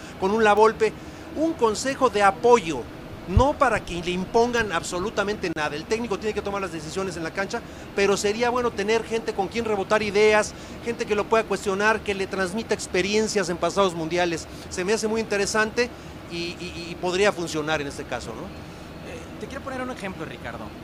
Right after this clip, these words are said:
Speaker 2: Eh, la selección de Estados Unidos no califica al Mundial dos mil dieciocho, un fracaso rotundo. Cambia la estructura de la Federación de Estados Unidos, se va Sunil Gulati, entran los dirigentes, eh, empiezan un proyecto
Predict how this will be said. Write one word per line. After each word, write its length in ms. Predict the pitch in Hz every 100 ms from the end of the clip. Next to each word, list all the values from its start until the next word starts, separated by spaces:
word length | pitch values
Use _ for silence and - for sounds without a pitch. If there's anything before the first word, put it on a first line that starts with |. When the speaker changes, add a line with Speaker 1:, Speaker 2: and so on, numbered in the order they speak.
| - 143
Speaker 2:
Eh, 100 | 143
la 140 | 143
selección 400 | 170 151 - 196
de 60 | 208
Estados 340 | 208 190 175
Unidos 540 | 165 165 180 240 - - - - 143
no 140 | 190
califica 440 | 240 196 - 180 196
al 80 | 170
Mundial 360 | 143 135 147
dos 180 | 160 131
mil 160 | 139 160 190 - - -
dieciocho, 480 | - - 135 - - - - 151
un 60 |
fracaso 480 | 175 160 - 151 165
rotundo. 460 | 143 123 127 117 101 87 - - - - -
Cambia 260 | 185 208
la 60 | 196
estructura 440 | 185 151 165 175
de 80 | 175
la 100 | 143
Federación 440 | 127 123 117 143
de 40 | 151
Estados 260 | - 143
Unidos, 180 | 120 127
se 80 | 131
va 180 | 131 143
Sunil 300 | 156 143 139
Gulati, 640 | 143 175 185 - 175 160 156 - - -
entran 360 | 147 147 147
los 200 | 147 139
dirigentes, 880 | 139 131 156 196 185 - 165 160 - - - -
eh, 140 | 135 139 151
empiezan 340 | 165 190 185 208
un 80 |
proyecto 560 | 202 185 170 175 160 131